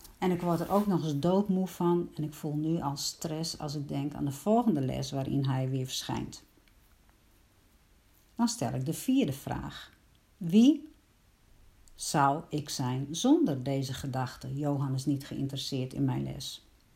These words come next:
Nou, dan zou ik zonder oordeel zijn, met hem verbonden, open en ook nieuwsgierig naar wat er in hem omgaat.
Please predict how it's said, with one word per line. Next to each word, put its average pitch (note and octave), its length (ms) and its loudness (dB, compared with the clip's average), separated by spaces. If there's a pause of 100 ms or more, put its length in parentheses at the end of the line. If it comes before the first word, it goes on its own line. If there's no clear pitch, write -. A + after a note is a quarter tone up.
(720)
Nou, G#3+ 180 2
dan B2+ 100 -4
zou - 260 -6
ik C3 80 -8
zonder G#3+ 400 6
oordeel F#3 460 0
zijn, F3 500 0
met C3+ 180 -2
hem C#3+ 160 0
verbonden, G3 840 2 (160)
open A3+ 720 4
en E3+ 200 2
ook E3+ 160 -4
nieuwsgierig F#3 760 0
naar E3 140 2
wat D#3 160 -2
er - 80 -8
in D3 100 2
hem D3+ 160 0
omgaat. E3 640 -6